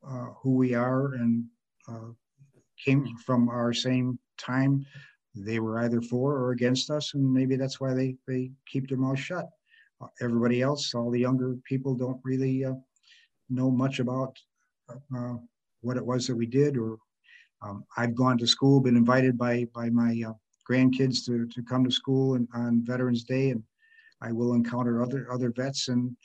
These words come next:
get the same kind of, um, uh, experiences. Uh, we're, we're not uncomfortable, but it's just odd to be acknowledged by a bunch of little school kids who really don't know, uh, what it's all about.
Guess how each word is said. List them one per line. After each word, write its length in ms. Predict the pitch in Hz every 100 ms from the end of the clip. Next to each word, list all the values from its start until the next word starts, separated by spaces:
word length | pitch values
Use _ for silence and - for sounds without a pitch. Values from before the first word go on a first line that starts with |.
| - - _ 127
get 160 | 135
the 60 | 131
same 340 | - 143 151
kind 260 | 139 143 139
of, 160 | 123 - _
um, 340 | 131 127 131 131 _ _ _ _ _ - _ _ _ 117
uh, 80 | 127 135
experiences. 840 | - - 160 185 156 117 117 104
Uh, 140 | 113 113 131 117
we're, 220 | 127 120 120 _ _ _ _ _ _
we're 80 | 202
not 200 | 190 170 - -
uncomfortable, 920 | 139 127 - - 196 196 - 123 139
but 180 | 127 127 - _ _ _ -
it's 180 | 120
just 380 | - 139 131 - _ _ _ _ -
odd 380 | 139 143 147 131
to 120 | 139
be 220 | 120 127
acknowledged 600 | 120 117 120 127 131 120 107
by 220 | 120 117 - _ _
a 40 | 117
bunch 260 | 120 123
of 60 | 123
little 260 | 131 131 117
school 360 | - - 147
kids 460 | 139 120 110 107 - - - _
who 100 | 120
really 240 | 131 127
don't 260 | 123 147 135
know, 360 | 120 117 117 120 -
uh, 180 | 123 120
what 160 | 120 120
it's 160 | 117 135
all 160 | 131
about. 340 | 120 135 143